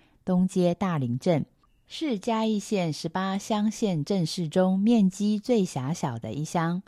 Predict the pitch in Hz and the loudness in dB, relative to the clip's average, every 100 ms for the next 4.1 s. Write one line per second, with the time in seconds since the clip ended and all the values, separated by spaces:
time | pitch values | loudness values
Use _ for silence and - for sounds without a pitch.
0 | - _ - 131 165 160 135 123 156 180 | -14 _ -4 -2 -2 -2 -2 0 2 2
1 | 180 220 190 139 120 - 180 220 220 143 | 2 0 0 -2 -2 -2 0 2 2 0
2 | 123 127 147 - _ - 254 247 247 311 | 0 -2 -2 -6 _ 0 0 2 0 2
3 | 233 - 131 127 139 117 - 185 226 220 | -2 -2 -4 -2 -2 -4 -6 -2 2 2
4 | 220 | 2